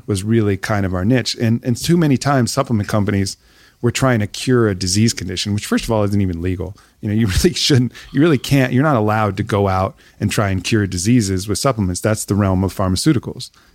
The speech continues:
You know, really what you're supposed to do is help people who are relatively good become great, or help people who are healthy become even better. And that's, we just decided that's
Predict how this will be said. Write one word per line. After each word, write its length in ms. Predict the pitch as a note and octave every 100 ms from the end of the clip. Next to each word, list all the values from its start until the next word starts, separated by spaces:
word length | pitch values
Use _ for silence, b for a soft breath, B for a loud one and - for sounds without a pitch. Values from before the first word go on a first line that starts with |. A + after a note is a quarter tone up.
| b
You 80 | A2
know, 80 | G#2
really 300 | B2+ C#3+ A#2
what 180 | A#2+
you're 80 | A2
supposed 320 | F#2 A#2 G#2
to 80 | A2+
do 200 | A#2 E3
is 140 | A#2+ -
help 240 | A2 -
people 300 | C#3 G#2+ C3+
who 120 | G#2+
are 200 | G2+ G#2 B B B
relatively 540 | G#2 G#2+ G#2 G2+ G2+
good 260 | F#2 G2 A2+
become 380 | A2 - A2 G#2+
great, 340 | D#3 A2+ -
or 100 | F2+
help 200 | A2 A2
people 280 | - G#2+ A2
who 120 | G2+
are 80 | G2
healthy 320 | F#2+ F#2+ A#2
become 320 | G#2+ G#2 A2
even 200 | A2 G2
better. 280 | F#2+ C3 F#2
And 160 | G2 B2+
that's, 260 | D3 - - b b
we 100 | D3+
just 200 | C3+ C3+
decided 400 | B2 C3+ C3 A2+
that's 400 | A2 B2 - -